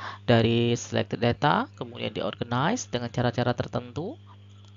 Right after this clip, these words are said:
dimanipulasi sampai menghasilkan informasi, ya.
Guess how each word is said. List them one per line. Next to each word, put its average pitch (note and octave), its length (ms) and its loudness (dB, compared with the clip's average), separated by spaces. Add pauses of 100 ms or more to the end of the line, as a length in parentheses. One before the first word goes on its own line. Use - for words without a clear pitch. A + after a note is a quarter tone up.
dimanipulasi B2 1120 -4
sampai A3 400 -4
menghasilkan A#2+ 400 -2
informasi, A2 720 -8
ya. - 240 -6